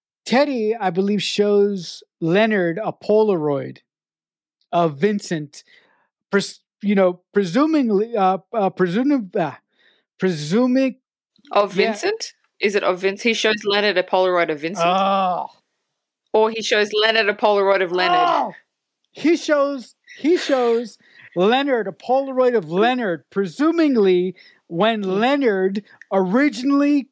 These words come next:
Speaker 1: killed the men that were trying
Speaker 2: Mm.
Speaker 1: to rape his wife. Okay?
Speaker 2: Mm-hmm.
Speaker 1: And
Speaker 2: Yep. Yep.
Speaker 1: in that Polaroid, Leonard has such a, a, of a look of euphoria and happiness on his face.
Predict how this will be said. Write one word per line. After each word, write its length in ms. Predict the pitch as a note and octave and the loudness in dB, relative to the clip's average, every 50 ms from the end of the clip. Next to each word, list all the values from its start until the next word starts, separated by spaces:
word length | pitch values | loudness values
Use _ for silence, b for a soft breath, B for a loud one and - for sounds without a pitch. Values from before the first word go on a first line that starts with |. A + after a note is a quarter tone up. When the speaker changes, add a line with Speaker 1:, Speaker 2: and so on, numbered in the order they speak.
| _ | _
Speaker 1:
killed 680 | - - - C4+ C#4 C4+ B3+ A#3+ A#3 A#3+ A3 G3+ - _ _ _ _ _ _ _ _ _ _ _ _ _ | -6 -2 0 2 4 4 2 2 0 -2 -6 -12 -18 _ _ _ _ _ _ _ _ _ _ _ _ _
the 260 | F#3 D3+ D3+ F#3 A#3+ | -12 -4 0 0 0
men 440 | A3+ A3 G#3+ A#3+ B3+ C4 C4 B3+ B3 | 0 0 -2 -2 0 0 -2 -2 -2
that 140 | A3+ A#3 A3+ | -2 -2 -2
were 140 | G3+ G3+ F#3+ | -2 -4 -2
trying 340 | - - A#3+ B3 B3 B3 A3 | 0 2 2 2 2 0 -2
Speaker 2:
Mm. 40 | |
Speaker 1:
to 80 | - A3 | -4 -2
rape 300 | G3 G#3+ A#3 A#3+ - - | 0 0 0 0 0 -2
his 140 | G3+ G3 D3+ | -4 -4 -2
wife. 360 | E3 - A#3 A3 F#2+ - _ _ _ _ _ _ _ _ _ _ _ _ _ _ _ _ _ _ _ _ F3 | 0 0 0 0 -2 -6 _ _ _ _ _ _ _ _ _ _ _ _ _ _ _ _ _ _ _ _ -6
Okay? 260 | E3 F3+ F3+ F#3 F#3 - B B B B B B B B _ - | -4 -4 -4 -4 -6 -8 B B B B B B B B _ -6
Speaker 2:
Mm-hmm. 160 | F#3 F3 E3+ | -4 -2 0
Speaker 1:
And 340 | A#3+ A#3+ A#3+ A#3+ A3+ A3 G#3+ | 2 2 2 2 2 0 0
Speaker 2:
Yep. 180 | - - B3+ - _ _ _ _ _ _ _ _ _ _ _ - | 0 -2 -2 -6 _ _ _ _ _ _ _ _ _ _ _ -2
Yep. 260 | D#3 - - - _ _ _ _ _ | -2 -2 -2 -2 _ _ _ _ _
Speaker 1:
in 220 | - C#4+ D#4 E4 D#4+ | -4 -2 -2 0 2
that 220 | D#4+ D4+ C#4+ - - | 0 0 0 -2 -4
Polaroid, 840 | - C#4 C#4 C#4 C4+ C4 B3+ A3+ G3+ G3 F#3+ F3+ F3 E3+ D#3+ D3+ - B B B B B B B B B B B B _ _ _ _ _ _ _ _ _ _ _ _ | -2 0 0 2 2 2 0 2 2 2 2 4 2 2 0 -2 -6 B B B B B B B B B B B B _ _ _ _ _ _ _ _ _ _ _ _
Leonard 640 | - F3 F3+ G3 A3 B3 C#4 C#4+ C4+ A3+ G#3 G#3+ G#3 | -2 0 2 2 2 2 2 0 0 0 0 -2 -2
has 240 | D#3 D#3 G3 G3 - | -4 -4 -6 -6 -6
such 540 | - - - - C4 C#4 C#4+ C#4 - - - - _ - | -8 -6 -2 0 0 0 0 -4 -8 -16 -16 -14 _ -4
a, 200 | A3 A3+ A#3+ B3 A#3 _ | -2 -2 -2 -4 -6 _
a, 260 | - A3 G#3+ A3 A3 G#3 G#3+ _ - | -2 0 2 2 0 0 -4 _ -2
of 180 | G#3+ G#3+ G#3 C4 A#3+ | -2 -2 -2 -2 -2
a 80 | A3+ | 0
look 320 | G#3+ G#3+ A3+ C4 C4 B3+ - | 0 2 2 0 0 0 -2
of 160 | C4 G3+ F#3 | -2 0 -2
euphoria 840 | G#3 G#3 - - - - A#3 A#3+ B3 C4 C4+ C#4 C#4 C#4 C#4 B3+ A#3 | -4 -4 -6 -6 -2 0 2 2 2 2 0 0 0 0 0 -2 -4
and 300 | A#3 A3 G#3+ G#3+ G#3 G3 E3 | -4 0 0 0 0 0 -2
happiness 640 | D3+ G3 A#3 C4+ C#4+ C#4+ - B3+ G#3 G3 F#3 E3 B3 | 0 0 2 2 0 0 -2 -2 -2 -2 -2 -4 -4
on 280 | A#3+ A3 G3+ G#3 G3+ | -4 -2 -2 0 0
his 200 | F3+ G3+ G#3 G#3 | 0 -2 -2 -2
face. 460 | - - G3+ F3+ F#3+ G#3+ G#3 - - | -2 0 2 2 2 2 0 -4 -10